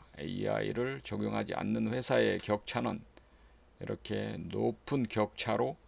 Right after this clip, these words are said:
벌어질 것이라고, 어, 발표를 했습니다. 그렇다면 우리는 인공지능에 대해서 얼마나 알고 있을까요?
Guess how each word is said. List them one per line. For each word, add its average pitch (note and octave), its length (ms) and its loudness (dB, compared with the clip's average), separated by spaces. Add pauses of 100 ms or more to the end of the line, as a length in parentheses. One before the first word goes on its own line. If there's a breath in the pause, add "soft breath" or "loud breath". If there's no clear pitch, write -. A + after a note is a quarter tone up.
(540)
벌어질 G2 640 -2
것이라고, A#2 600 -2 (760)
어, - 680 -12
발표를 - 320 -2
했습니다. - 360 -8 (1800)
그렇다면 B2 500 2 (1120)
우리는 B2 640 4
인공지능에 C3 960 4
대해서 F#2 340 4
얼마나 F#2+ 520 4 (460)
알고 F#2 340 2
있을까요? - 460 -4